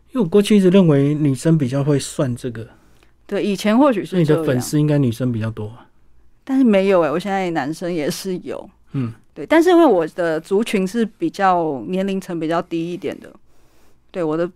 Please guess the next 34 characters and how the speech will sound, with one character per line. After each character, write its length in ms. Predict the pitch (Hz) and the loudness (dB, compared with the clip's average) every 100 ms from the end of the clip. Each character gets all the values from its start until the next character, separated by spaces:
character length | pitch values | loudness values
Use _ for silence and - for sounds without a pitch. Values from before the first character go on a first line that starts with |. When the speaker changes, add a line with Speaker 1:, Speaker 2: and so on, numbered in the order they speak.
| _ | _
Speaker 2:
主 160 | 170 | 0
要 180 | 185 240 | 2 2
咨 160 | 233 226 | 0 -4
询 120 | 190 | -4
的 80 | 165 | -6
对 120 | 190 | -4
象 140 | 185 | -2
都 100 | 185 | -2
是 120 | 180 196 | -4 0
二 180 | 196 | 0
十 180 | 175 143 | 0 -6
到 160 | 165 170 | -6 -6
四 240 | - 180 | -8 -10
十 220 | 170 - | -10 -10
五 160 | 143 117 | -10 -10
岁 240 | - 156 | -10 -10
之 240 | 131 135 123 | -10 -14 -16
间， 260 | - 104 - | -12 -12 -8
但 180 | 196 196 | -8 0
大 140 | 208 | 0
部 100 | 196 | 0
分 160 | 190 185 | -4 -6
都 140 | 170 | -6
是 340 | 175 180 170 175 _ | -6 -6 -6 -8 _
二 160 | 190 | -2
十 360 | 175 - 131 117 | -2 -8 -12 -10
五， 260 | - 113 - - | -8 -10 -6 0
Speaker 1:
嗯。 80 | |
Speaker 2:
二 40 | 220 | 0
十 220 | - 170 | 0 -6
到 180 | 180 170 | -4 -4
三 280 | - 170 170 | -4 -10 -10
十 240 | - - | -12 -16
五。 160 | - | -18